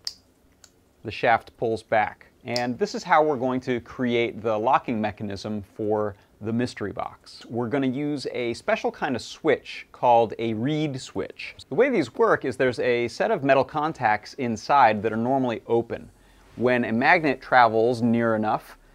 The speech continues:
those close and therefore close the circuit and will allow our solenoid to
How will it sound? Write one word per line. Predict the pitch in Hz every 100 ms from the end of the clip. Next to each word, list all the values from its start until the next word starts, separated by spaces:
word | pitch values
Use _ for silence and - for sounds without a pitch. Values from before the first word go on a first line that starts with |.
| _ _ 104
those | 123 127 120
close | - 214 208 120 110 117 -
and | 120 113 110 120 110 -
therefore | 110 117 - 110
close | - 123 123 -
the |
circuit | 107 - 139 123 113
and | 110
will | 110 104
allow | 104 110 110
our | 101 101
solenoid | - 143 139 113 101 101
to | - 104 101